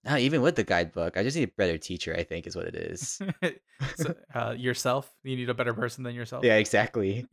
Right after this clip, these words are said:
Speaker 1: I haven't learned how to turn myself into ice cream yet. That's the final, <laughs>
Speaker 2: The
Speaker 1: final
Speaker 2: final
Speaker 1: lesson.
Speaker 2: stage.
Speaker 1: The final stage, yeah.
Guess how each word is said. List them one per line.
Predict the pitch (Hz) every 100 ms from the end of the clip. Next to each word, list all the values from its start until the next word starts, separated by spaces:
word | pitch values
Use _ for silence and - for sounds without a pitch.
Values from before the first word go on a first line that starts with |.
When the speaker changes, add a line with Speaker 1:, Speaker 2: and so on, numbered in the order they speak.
| -
Speaker 1:
I |
haven't | 113 110 -
learned | 117
how | 113
to | 131
turn | 123 123 107
myself | 104 - 104
into | 98 87
ice | 95
cream | - 87
yet. | 85 85
That's | 82 95
the | -
final, | 92 92 90 87 92
<laughs> | -
Speaker 2:
The | - 208 - - -
Speaker 1:
final | 143 147
Speaker 2:
final | 143 120
Speaker 1:
lesson. | -
Speaker 2:
stage. | - 120 123 - - -
Speaker 1:
The |
final | 117 98 98
stage, | - 92 90 98
yeah. | 95